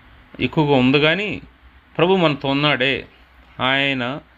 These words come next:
మనం రక్షించేవాడు అన్న ఆలోచన అనేది వారికి రాలేదు.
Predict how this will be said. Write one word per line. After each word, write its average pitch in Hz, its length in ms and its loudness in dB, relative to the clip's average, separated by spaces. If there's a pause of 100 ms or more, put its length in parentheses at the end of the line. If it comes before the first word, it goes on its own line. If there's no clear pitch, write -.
(360)
మనం 123 160 0
రక్షించేవాడు 139 800 0
అన్న 131 240 -2
ఆలోచన 131 560 0
అనేది 127 400 -2 (400)
వారికి 110 240 2
రాలేదు. 104 480 0